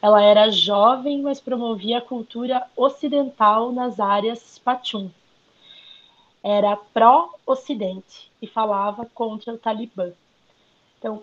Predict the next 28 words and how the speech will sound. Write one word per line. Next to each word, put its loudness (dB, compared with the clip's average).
quando -2
esse -8
porta-voz -2
do -12
Talibã -4
fala -6
isso, -8
a -8
gente -10
tem 0
muito -4
a 2
lição 0
e -2
a 0
resposta 0
da -2
Malala 0
em -6
relação 0
a 0
isso, -8
é, -2
quando -4
ela 6
diz 0
no 0
livro 0